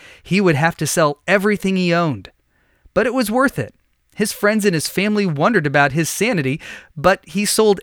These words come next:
everything he owned to buy the perfect pearl. Jesus knew what it was to give up everything. He had given up all of his power, his crown, and all the honor and respect as king and lord of all creation.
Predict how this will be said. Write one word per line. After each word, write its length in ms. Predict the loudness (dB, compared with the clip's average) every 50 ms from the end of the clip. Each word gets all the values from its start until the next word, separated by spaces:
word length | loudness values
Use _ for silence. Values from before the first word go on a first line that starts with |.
| _ -2
everything 460 | -2 0 0 0 -2 -2 -2 0 0
he 180 | 0 2 2
owned 240 | 2 2 2 0 -2 -4
to 120 | -6 -4
buy 280 | -2 0 0 2 0 0
the 120 | -4 -6
perfect 520 | -8 -8 -6 -6 -4 -4 -6 -8 -10 -12
pearl. 480 | -14 -10 -6 -4 -4 -4 -6 -8 -12 -18 _ _ _ _ _ _ _ _ _ _ _ _ _ _ _ _ -20 -20 -20 -20 -20 -10 -4
Jesus 400 | -2 -2 0 2 2 2 2 0
knew 340 | 0 0 2 4 4 4 2
what 180 | 2 2 0 0
it 100 | 0 -2
was 420 | 0 0 2 2 2 0 -2 -4
to 120 | -6 -4
give 220 | -2 0 0 0 0
up 160 | 0 -2 -2
everything. 560 | -2 -2 -2 -4 -4 -6 -8 -12 -14 -14 -20 _ _ _ _ _ _ -6
He 140 | -2 0
had 160 | 0 0 0 2
given 300 | 2 2 2 4 2 2
up 160 | 2 0 -2 _ 0
all 320 | 2 2 2 2 2 0
of 80 | 0 0
his 200 | 0 -2 -2 -4
power, 540 | -8 -8 -4 -2 -2 -2 -2 -4 -8 -12 _ _ _
his 240 | -6 -6 -4 -4
crown, 600 | -6 -10 -10 -4 0 0 2 2 0 -2 -4 -8 -12 -20 -20 -12 -6 -4
and 160 | -4 -4 -4 _ -2
all 280 | 2 4 4 4 4 4
the 220 | 2 0 0 0 0
honor 380 | 2 2 2 2 0 0 0
and 100 | 0 0
respect 460 | -2 -2 -4 -2 -2 -2 -2 -2 -2
as 160 | -4 -4 -4 -8
king 360 | -8 -6 -4 -2 0 0 0
and 160 | 0 -2 -2
lord 380 | 0 0 2 4 4 4 2 0
of 180 | -4 -8 -10 _ -4
all 220 | -2 0 0 0
creation. 800 | -2 -6 -6 -4 -2 0 0 0 -2 -2 -4 -6 -8 -8 -12